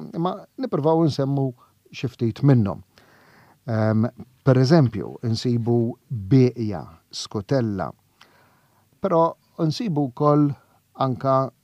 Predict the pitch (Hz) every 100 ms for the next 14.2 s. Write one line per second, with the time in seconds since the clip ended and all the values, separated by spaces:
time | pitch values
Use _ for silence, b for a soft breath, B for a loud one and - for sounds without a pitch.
0 | _ 143 123 - 127 123 123 127 123 _
1 | _ _ _ _ _ - 107 107 113 117
2 | _ _ _ _ 104 113 117 - 123 101
3 | 147 147 101 92 85 _ _ _ _ _
4 | _ 123 95 101 104 104 98 107 131 117
5 | 117 120 101 95 104 107 101 104 120 90
6 | 82 _ _ _ _ _ _ _ 101 165
7 | - b b b 139 147 165 139 151 127
8 | 156 180 156 92 113 123 165 135 135 135
9 | 127 - - 139 131 120 - _ - b
10 | _ 135 131 123 120 120 - 80 - 139
11 | 139 131 131 117 123 202 123 - 120 131
12 | 120 107 113 95 123 131 b b b 131
13 | 120 110 - 147 123 107 - 98 95 113
14 | 85 85